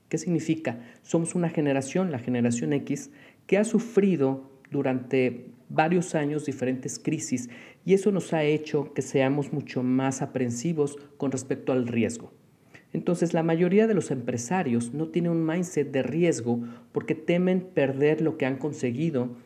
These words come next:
a través de su empresa. Esto evita que piensen en arriesgar algo porque tienen miedo a perder lo que ya tienen. Entonces, juegan sobre el play it safe.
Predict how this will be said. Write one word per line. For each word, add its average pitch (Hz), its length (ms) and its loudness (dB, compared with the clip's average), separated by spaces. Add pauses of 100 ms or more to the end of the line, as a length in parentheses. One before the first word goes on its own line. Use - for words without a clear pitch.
(200)
a 135 140 -2
través 131 320 2
de 135 60 -2
su 123 160 -2
empresa. - 480 -4 (1600)
Esto 220 280 2
evita 220 340 2
que 170 100 0
piensen 185 840 2
en 160 180 4
arriesgar 147 500 4
algo 156 400 4 (480)
porque 160 680 2 (100)
tienen 160 300 4
miedo 165 160 6
a 175 80 2
perder 135 260 2
lo 135 140 2
que 120 80 -2
ya 113 180 0
tienen. - 300 -10 (340)
Entonces, 190 420 4
juegan 185 380 4
sobre 139 300 4
el 123 80 2
play 139 320 2
it 139 100 -4
safe. - 460 -6